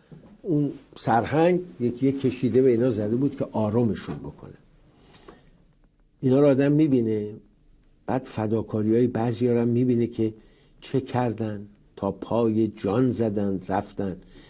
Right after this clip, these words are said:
و امروز تو سوریه هم شاهد یه نمونه‌ای از این هستیم. افسرانی که توی هتل‌های ترکیه نشستن، حال می‌کنن،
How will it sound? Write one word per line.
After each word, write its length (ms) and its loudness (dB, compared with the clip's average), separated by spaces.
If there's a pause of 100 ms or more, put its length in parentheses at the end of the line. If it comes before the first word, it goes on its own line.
(220)
و 40 2
امروز 340 2
تو 120 -4
سوریه 420 2
هم 60 0
شاهد 360 2
یه 220 4 (400)
نمونه‌ای 500 4
از 180 0
این 120 0
هستیم. 380 -10 (1000)
افسرانی 580 2
که 100 4
توی 560 4 (840)
هتل‌های 420 4
ترکیه 420 0
نشستن، 640 -2
حال 300 2
می‌کنن، 480 -2